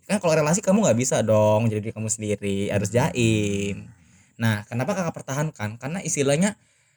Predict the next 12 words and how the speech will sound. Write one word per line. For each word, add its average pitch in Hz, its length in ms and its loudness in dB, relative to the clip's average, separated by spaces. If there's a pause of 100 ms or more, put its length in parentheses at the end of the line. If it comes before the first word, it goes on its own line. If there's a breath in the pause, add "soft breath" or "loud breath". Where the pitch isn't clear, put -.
(140)
ya 147 80 0
gitu 233 240 -2
loh, 156 160 4
dibagi 156 560 4
per 165 160 -2
tahap. 165 480 0
Ada 151 320 2
yang 147 80 -4
emang 143 240 0
relasi 135 400 2
untuk 127 320 -2
sekedar 113 560 -2